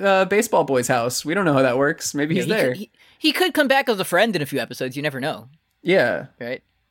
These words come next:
Speaker 2: That, that
Speaker 1: Maybe he's,
Speaker 2: happened
Speaker 1: he,
Speaker 2: earlier this
Speaker 1: maybe
Speaker 2: season.
Speaker 1: he's like the classic, uh, Sabretooth card in Marvel Snap, you know?
Speaker 2: Mm-hmm. Um, it, it was, it was good to just get a classic episode of two people beating the shit out of each other.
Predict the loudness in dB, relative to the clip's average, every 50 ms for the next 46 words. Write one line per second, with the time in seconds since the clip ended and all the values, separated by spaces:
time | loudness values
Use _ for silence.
0 | _ _ -12 -6 0 0 2 2 2 0 0 0 0 0 2 2 2 0 0 0
1 | 0 0 0 0 -2 -2 -2 -2 0 0 0 0 0 -4 -8 -6 -2 -2 0 0
2 | 0 -2 -4 -6 -6 -8 -12 -12 -6 -4 -2 -2 -2 -2 -4 -8 -14 -14 -8 -4
3 | -4 -2 -2 -2 -2 -4 -4 -6 -8 -8 -6 -6 -6 -6 -6 -6 -6 -4 -4 -2
4 | -2 -4 -4 -8 -8 -6 -6 -6 -6 -6 -8 -8 -8 -6 -6 -6 -6 -6 -6 -4
5 | -4 -4 -6 -8 -12 -16 _ _ -20 -20 _ -20 -20 _ _ _ _ _ _ _
6 | _ _ _ _ _ _ -4 -2 0 0 0 0 -2 -4 -6 -10 -12 -14 -16 _
7 | _ _ _ _ -20 -10 -4 0 0 0 2 2 2 2 2 -2 -6 -6 -2 0
8 | 2 2 0 0 -4 -6 -6 -6 -8 -6 -6 -6 -4 -2 -2 -2 -2 -2 -2 -2
9 | 0 0 0 -2 -4 -6 -8 -8 -8 -12 -6 -4 -4 -4 -4 -6 -6 -4 -2 0
10 | 2 2 2 0 -2 -4 -6 -6 -6 -8 -10 -10 -10 -6 -6 -6 -4 -4 -2 -2
11 | -2 -2 -2 -2 -6 -2 0 0 0 0 -2 -6 -12 -12 -10 -10 -10 -10 -12 -14
12 | -16 -16